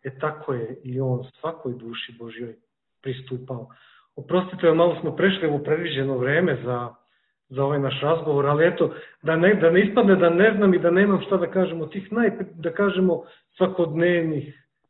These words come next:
e, kako se kaže, stvari i dogodoština iz, iz njegovog života. Da ne govorim sad, recimo, koliko su otimali Kaluđeri na Cetinju za njegove mantije.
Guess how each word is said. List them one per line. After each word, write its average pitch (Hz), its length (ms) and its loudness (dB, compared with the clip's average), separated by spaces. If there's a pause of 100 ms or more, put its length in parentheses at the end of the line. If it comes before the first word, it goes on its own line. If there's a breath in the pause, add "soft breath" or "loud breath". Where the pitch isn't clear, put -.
(220)
e, 151 60 -8 (1600)
kako 131 220 -10
se - 200 -18
kaže, 127 300 -4 (140)
stvari 135 440 0 (120)
i 131 160 -4 (240)
dogodoština 143 880 -2 (360)
iz, 139 200 -6 (280)
iz 135 160 -6
njegovog 120 400 -4
života. - 280 -20 (880)
Da 175 160 0
ne 190 120 6
govorim 208 340 6
sad, 202 140 2
recimo, 202 280 2
koliko 202 220 0
su 190 180 4
otimali 175 420 4
Kaluđeri 147 400 0
na 143 140 -2
Cetinju 151 340 -2
za 135 80 -2
njegove 135 300 -2
mantije. 131 440 -4